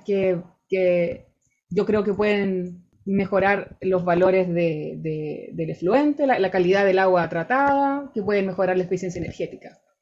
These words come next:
Y de eso se trata mi investigación doctoral. Estoy probando diferentes estrategias a través de estos modelos. Y se puede hacer para diferentes plantas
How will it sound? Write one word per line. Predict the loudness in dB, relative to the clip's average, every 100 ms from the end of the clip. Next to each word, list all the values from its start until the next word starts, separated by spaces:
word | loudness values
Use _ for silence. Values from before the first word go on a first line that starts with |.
| _
Y | -2 2
de | 2
eso | 2 2 2 2 0
se | -4
trata | -4 -2 -2
mi |
investigación | -4 -4 -4 -4 -4 -4 -6 -8
doctoral. | -10 -10 -14 -14 -16 _ -14
Estoy | -14 -4 0 2 2 0 -8 _ _ -2
probando | 0 2
diferentes | 2 0 -2 -4
estrategias | -4 -6 -4 -4 -2
a |
través | 0 0
de | -2
estos | -2 -2 -2
modelos. | -6 -6 -8 -14 -20 _ _ _ _ -10
Y | 2
se | 4
puede | 8 8
hacer | 8 6 6 4
para | 2
diferentes | 2 -4 -2 -4
plantas | 0 0 0 -2 -2 -4